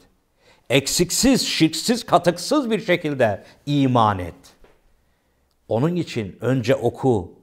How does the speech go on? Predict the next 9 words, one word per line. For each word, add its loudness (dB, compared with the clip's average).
öğren, 6
bilinçlen 2
ki -2
Allah'a 4
olan 0
imanın -2
da 2
bilinçli -6
olsun. -6